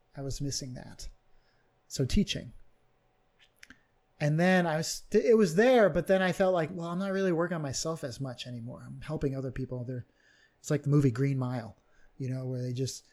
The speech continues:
take all the s-, good out of you and you suck all the <laughs> bad out of them. <laughs> You know, it could be a, it could be draining that way. So then I had to find, besides lifting weights and all that stuff, yeah, that's cool.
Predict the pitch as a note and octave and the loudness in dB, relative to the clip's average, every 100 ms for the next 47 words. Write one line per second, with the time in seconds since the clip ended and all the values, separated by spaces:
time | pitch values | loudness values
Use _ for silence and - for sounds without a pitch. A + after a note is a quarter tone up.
0 | _ - _ _ _ - - D3+ D#3 D3+ | _ -20 _ _ _ 0 2 4 4 4
1 | D3 C3 - - D#3 D#3+ D#3 C#3+ C#3 C#3 | 2 0 -4 -4 0 4 4 2 0 0
2 | C#3+ C3+ C3+ - C#3 D3 C#3+ C3 - - | 0 0 0 -2 -2 2 2 2 0 2
3 | C#3 C#3 C3+ C#3 C#3 D#3+ D3 - - - | 2 2 -2 -2 0 2 4 2 -4 2
4 | F#3+ G3 A3+ G#3+ - G3+ G3+ - - - | 4 4 4 0 2 0 0 -8 -20 0
5 | F#3+ B3+ G3 A3+ G#3+ G#3 G#3 F3 D#3+ D#3+ | 2 4 4 6 8 6 2 -2 2 2
6 | E3 E3+ E3 C#3 E3 F3 B2+ B2+ - - | 4 4 4 4 2 2 0 -6 -12 -14
7 | - - E3 E3+ E3+ E3+ D#3 E3+ - E3+ | -12 -2 2 2 0 0 -2 -4 -4 -2
8 | D3+ C3+ _ _ _ - F3+ E3+ F3+ E3+ | -2 -2 _ _ _ -6 0 0 0 0
9 | E3 D#3 C#3 - _ _ _ E3+ E3+ G#3 | 0 0 -4 -10 _ _ _ 2 4 6
10 | B3+ A#3+ - - F3 E3+ F#3 D#3 D3 D3+ | 6 4 2 2 2 4 2 2 4 2
11 | D3 D3 D3 C#3+ C#3 D#3 D3 G3 F#3+ F3+ | 2 -2 -2 -2 -2 -4 0 2 4 2
12 | F3 - F#3 F#3 D3 | 0 0 4 4 4